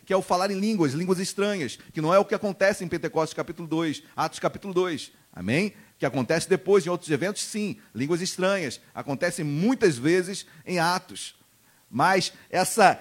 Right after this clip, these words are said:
esse entender no seu próprio idioma, xenoglossia, guarde isso no seu coração, e porque certamente na sua mente, daqui a pouco você esquece. Mas essa, essa xeno já de,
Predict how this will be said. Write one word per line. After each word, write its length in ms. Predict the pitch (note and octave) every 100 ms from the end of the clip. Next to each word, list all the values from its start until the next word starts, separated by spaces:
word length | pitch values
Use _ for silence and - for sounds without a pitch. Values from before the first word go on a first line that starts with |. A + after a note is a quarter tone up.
| -
esse 280 | F3+ - G#3
entender 480 | A3+ G3 E3+ A#3
no 100 | A#3+
seu 180 | G3+ G#3
próprio 380 | - A3 B3 A#3
idioma, 640 | D3 E3 G3 B3 G3+ C3 - - _
xenoglossia, 1500 | - - B3+ B3+ A#3+ G#3 G#3 - - - G#3+ G3+ D3+ G2+ D#2+ _
guarde 420 | A2 F3+ F#3+ C#3 F3
isso 160 | -
no 80 | D#3+
seu 160 | - E3+
coração, 600 | D#3+ C#3+ - D#3 E3 D#3+ - D#3 -
e 100 | C#3
porque 320 | C#3+ D3+ D#3
certamente 500 | C#3+ D#3+ - C#3+ D3
na 100 | D3+
sua 180 | - C#3
mente, 420 | B2 D3 C#3+ D3+ - -
daqui 200 | - A#2+
a 60 | A#2
pouco 240 | - C#3+
você 220 | B2 C#3 C#3
esquece. 540 | - B2+ A2 - - - - -
Mas 460 | A#2 C#3+ E3+ D#3 - - - -
essa, 400 | - E3 - D#3+ B2+
essa 340 | D#3+ G3 D3+
xeno 600 | - - - A#3 A#3 F3
já 160 | D3 F3+
de, 220 | F3 D#3